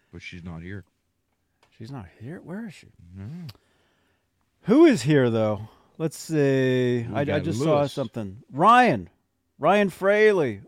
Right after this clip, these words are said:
Speaker 2: Oh, you're using the, the, uh, the Nightbot command. Thanks. By the way, you guys, I'm, I'm trying to fix Nightbot. I know Nightbot, yeah, Nightbot's going crazy again. Uh, but, uh,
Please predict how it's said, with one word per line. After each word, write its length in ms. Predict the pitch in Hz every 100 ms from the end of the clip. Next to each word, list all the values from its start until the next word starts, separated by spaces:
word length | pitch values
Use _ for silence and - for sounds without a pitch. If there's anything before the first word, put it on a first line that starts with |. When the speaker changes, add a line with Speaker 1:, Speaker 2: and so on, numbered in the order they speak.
| -
Speaker 2:
Oh, 140 | 214
you're 140 | 240 165
using 420 | 190 220 202 190
the, 240 | 180 175 147
the, 300 | 165 175 175
uh, 340 | 170 170 170
the 100 | 160
Nightbot 480 | 180 208 220 170 135
command. 280 | 143 143 135
Thanks. 180 | 180 - - - -
By 160 | 214
the 80 | 247
way, 140 | 240 240
you 140 | 214
guys, 560 | 170 165 160 160 139 - 123
I'm, 200 | 147 160
I'm 160 | 175 170
trying 480 | - 202 214 226 196
to 60 |
fix 340 | - 196 180 -
Nightbot. 600 | 180 180 - 180 180 165
I 100 | 156
know 120 | 180
Nightbot, 500 | 165 165 165 175 156 -
yeah, 200 | 156 127
Nightbot's 420 | 143 156 151 131
going 220 | 147 131
crazy 380 | - 147 143 131
again. 240 | 123 107 _ _ _ _ _ _ _ _ _ _ _ _ _ _ _ - -
Uh, 760 | 127 123 120 120 120 117 117 110
but, 420 | 101 117 98 -
uh, 380 | 123 117 113